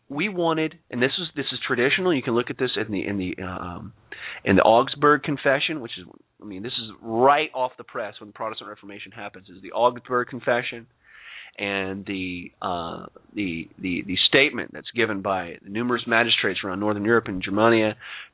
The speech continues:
to, uh, the Holy Roman Empire at the time, emperor at the time, and, um, they told him that they wanted one church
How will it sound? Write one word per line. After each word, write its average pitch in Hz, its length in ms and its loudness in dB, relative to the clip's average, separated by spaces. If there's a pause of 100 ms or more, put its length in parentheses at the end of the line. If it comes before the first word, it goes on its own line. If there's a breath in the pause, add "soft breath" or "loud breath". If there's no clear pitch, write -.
to, 113 600 4
uh, 104 200 6
the 95 100 0
Holy 131 200 6
Roman 131 220 8
Empire 131 420 4
at 127 120 -2
the 131 60 -20
time, 127 460 0
emperor 127 240 0
at 123 60 -2
the - 80 -20
time, 123 480 -6 (840 loud breath)
and, 113 580 0
um, 110 460 4 (320)
they 135 220 6 (120)
told 254 260 0
him 110 200 -8 (800 loud breath)
that 110 100 -10
they 135 140 6
wanted 143 400 0 (220)
one 110 260 0
church 214 320 4